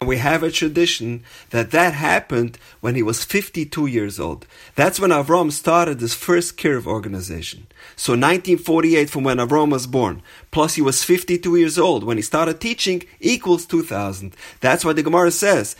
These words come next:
that the time period of Torah began on year two thousand.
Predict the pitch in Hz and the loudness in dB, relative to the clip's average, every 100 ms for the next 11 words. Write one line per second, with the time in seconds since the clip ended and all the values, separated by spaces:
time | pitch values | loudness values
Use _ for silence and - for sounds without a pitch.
0 | - - 98 98 - 156 170 175 175 165 | -10 -4 -4 -4 -4 0 0 2 2 2
1 | 175 170 - 202 214 185 139 151 151 208 | 0 -2 0 0 2 0 -2 -2 0 0
2 | 202 175 - 139 170 170 151 147 131 98 | 2 0 -2 -2 4 4 2 -4 -8 -6
3 | 90 82 - - | -6 -6 -12 -20